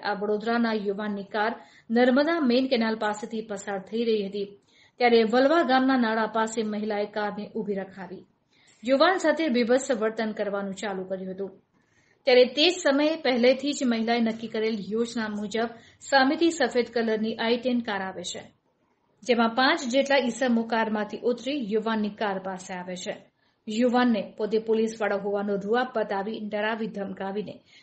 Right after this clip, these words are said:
યુવાનની કારની ચાવી લઈ લેવાની કોશિશ કરી હતી, તેમજ યુવાન પાસે રહેલા ક્રેડિટ કાર્ડ, એ ટી એમ કાર્ડ લઈ લીધા હતા,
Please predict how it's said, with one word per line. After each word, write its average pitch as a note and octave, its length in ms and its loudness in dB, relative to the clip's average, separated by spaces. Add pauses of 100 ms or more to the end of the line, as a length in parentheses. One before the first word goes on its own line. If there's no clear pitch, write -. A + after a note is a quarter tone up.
(120)
યુવાનની C#4+ 520 2
કારની B3 400 2
ચાવી A3 360 0
લઈ A3 120 0
લેવાની G3 420 -6
કોશિશ G3 380 -8
કરી F3+ 240 -12
હતી, F3+ 240 -16 (420)
તેમજ A3 320 0
યુવાન B3+ 360 2
પાસે C4 260 0
રહેલા A#3+ 320 0
ક્રેડિટ A3 340 0
કાર્ડ, G#3+ 320 -2
એ A#3 100 -2
ટી A3 200 -4
એમ G3 160 -6
કાર્ડ F#3+ 300 -10
લઈ G3+ 160 -4
લીધા F3+ 300 -10
હતા, - 240 -14